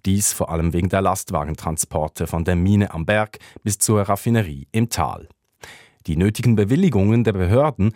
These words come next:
stehen noch aus, doch bei European Lithium ist man zuversichtlich. Eventuell schon ab Ende zwanzig vierundzwanzig soll Lithium aus den Kärntner Alpen verfügbar sein.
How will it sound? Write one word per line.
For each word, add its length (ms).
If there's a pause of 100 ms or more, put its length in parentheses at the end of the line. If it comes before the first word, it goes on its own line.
(100)
stehen 280
noch 240
aus, 340 (300)
doch 160
bei 280
European 400
Lithium 480
ist 160
man 180
zuversichtlich. 920 (320)
Eventuell 480
schon 220
ab 180
Ende 280
zwanzig 480
vierundzwanzig 760 (220)
soll 220
Lithium 540
aus 200
den 180
Kärntner 560
Alpen 400
verfügbar 680
sein. 400